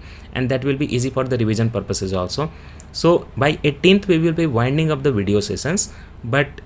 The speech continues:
eighteenth to twenty-fifth you have to keep checking this Google folder, so that if any document is updated, any P P T is updated, any P-, P D F is uploaded,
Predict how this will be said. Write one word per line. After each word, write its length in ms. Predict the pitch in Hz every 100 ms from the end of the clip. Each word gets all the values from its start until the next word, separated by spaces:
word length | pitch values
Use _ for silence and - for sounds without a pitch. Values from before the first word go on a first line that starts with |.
| -
eighteenth 680 | 143 117 - 165 196 202
to 260 | - 185 208 -
twenty-fifth 560 | 139 135 143 143 147
you 80 | 139
have 240 | 127 127 127
to 80 |
keep 300 | 151 120 120
checking 340 | - 107 120 107
this 220 | 151 - - -
Google 280 | 104 117 120
folder, 440 | 120 110 104 147 - - -
so 200 | - -
that 160 | 127 135
if 120 | 139 -
any 200 | 127 156
document 440 | 143 123 143 156 160
is 100 | 147
updated, 500 | 131 120 120 151 -
any 260 | 117 123 127
P 160 | 117
P 140 | 113 127
T 140 | 123
is 100 | 127
updated, 420 | 127 120 120 143 -
any 180 | 110 110
P-, 220 | - 107
P 380 | - 107 110 107
D 120 | 117
F 100 | 117
is 180 | 127 123
uploaded, 500 | 113 117 113 143